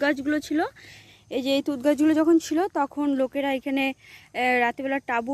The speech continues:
টাঙিয়ে ছিল। তো এখন তো সব গাছপালা কেটে নিয়েছে, একদম ফাঁকা ফাঁকা লাগছে।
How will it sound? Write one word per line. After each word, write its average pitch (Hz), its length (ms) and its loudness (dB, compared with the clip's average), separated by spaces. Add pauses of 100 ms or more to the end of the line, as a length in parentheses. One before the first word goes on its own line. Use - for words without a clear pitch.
(100)
টাঙিয়ে 277 320 -2 (420)
ছিল। 240 180 -8 (680)
তো - 120 -14
এখন 330 200 0
তো 330 40 -4 (100)
সব 302 100 0 (120)
গাছপালা 269 520 -2
কেটে 262 240 -10
নিয়েছে, 262 240 -8
একদম 254 240 -8
ফাঁকা 240 240 -12
ফাঁকা 233 240 -8
লাগছে। 220 280 -12